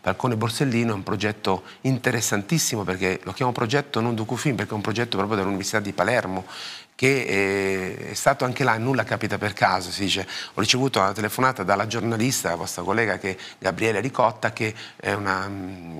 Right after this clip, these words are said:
che, mm, è una giornalista di Tele One, che è una T V, diciamo, locale di Palermo,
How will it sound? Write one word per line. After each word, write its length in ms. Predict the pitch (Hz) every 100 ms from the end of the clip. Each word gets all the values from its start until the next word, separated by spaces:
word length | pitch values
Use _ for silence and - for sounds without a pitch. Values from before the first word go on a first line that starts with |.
| -
che, 280 | - 95 92
mm, 600 | 90 92 87 87 - -
è 100 | -
una 120 | 101 92
giornalista 380 | 92 107 107
di 80 | 104
Tele 180 | - 107
One, 360 | 110 101 87 82
che 120 | 78
è 20 |
una 160 | 95 87
T 120 | - 101
V, 200 | 107 98 - -
diciamo, 640 | - - 98 98 90 90 85
locale 880 | 98 92 113 107 92 - - 101 98
di 100 | 95
Palermo, 600 | - 123 104 117 139